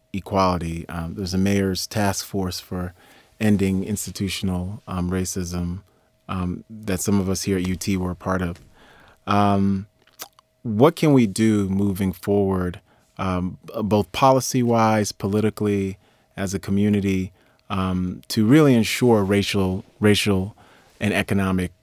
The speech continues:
um, justice, especially, uh, two thousand nineteen is the four hundredth anniversary of Jamestown, Virginia, and nineteen enslaved Africans coming to colonial Virginia and what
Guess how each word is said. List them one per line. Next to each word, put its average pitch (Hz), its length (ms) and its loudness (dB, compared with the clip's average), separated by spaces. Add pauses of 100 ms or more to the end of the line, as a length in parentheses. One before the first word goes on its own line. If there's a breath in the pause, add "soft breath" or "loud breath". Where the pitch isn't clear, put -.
(120)
um, 87 220 -2
justice, 90 480 -4
especially, 117 680 2 (380 soft breath)
uh, 95 320 -2 (300)
two 117 160 0
thousand 107 340 4
nineteen 101 600 0
is 92 120 -4
the 90 60 -12
four 107 220 -2
hundredth 98 260 -2
anniversary 95 560 -4
of 90 80 -6
Jamestown, 95 560 -4
Virginia, 98 580 0 (500 soft breath)
and 95 160 -2
nineteen 95 440 -2
enslaved 95 440 -6
Africans 92 540 -8
coming 92 300 -4
to - 80 -12
colonial 92 460 -4
Virginia 92 420 -2
and 90 100 -2
what 92 160 -4